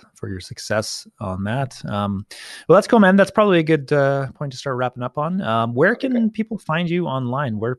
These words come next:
Speaker 1: where should people go to check out all the stuff you're working on? Of course, we'll link, uh, the, you know, stuff we talked about up in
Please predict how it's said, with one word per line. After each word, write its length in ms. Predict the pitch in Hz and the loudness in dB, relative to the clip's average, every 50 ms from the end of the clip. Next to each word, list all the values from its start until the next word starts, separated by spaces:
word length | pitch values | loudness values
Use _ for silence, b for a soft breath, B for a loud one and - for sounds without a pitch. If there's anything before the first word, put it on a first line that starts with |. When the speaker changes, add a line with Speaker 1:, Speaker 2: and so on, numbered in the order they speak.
| _ - | _ -10
Speaker 1:
where 140 | 127 123 127 | -6 -6 -6
should 120 | - - | -6 -6
people 160 | - 131 131 120 | -6 -6 -4 -2
go 120 | 117 117 | -2 -2
to 100 | 113 107 | -2 -4
check 200 | - - 120 110 | -6 -6 -6 -4
out 100 | 117 107 | -2 -2
all 60 | 110 | -2
the 80 | 107 104 | -4 -4
stuff 240 | - - 107 - - | -4 -6 -6 -6 -6
you're 80 | 98 | -6
working 180 | 98 98 - 113 | -6 -6 -6 -6
on? 140 | 110 113 117 | -6 -4 -4
Of 100 | 110 - | -4 -4
course, 240 | - 113 110 104 - | -4 -4 -4 -4 -4
we'll 160 | 104 98 95 | -6 -6 -4
link, 300 | 101 107 104 101 - - | -4 -6 -6 -8 -6 -4
uh, 320 | 104 95 92 92 95 95 98 - | -2 -2 0 0 -2 -4 -6 -8
the, 360 | 101 98 92 92 95 - - _ | -8 -8 -6 -6 -8 -10 -12 _
you 140 | 123 104 95 | -14 -12 -10
know, 100 | 90 87 | -10 -12
stuff 240 | - - 107 - - | -10 -10 -10 -10 -10
we 60 | 95 | -10
talked 240 | - 110 104 101 - | -6 -6 -6 -6 -6
about 280 | - 90 87 87 - | -8 -8 -8 -8 -8
up 200 | 95 98 - - | -10 -12 -12 -12
in 160 | 104 101 101 | -12 -12 -12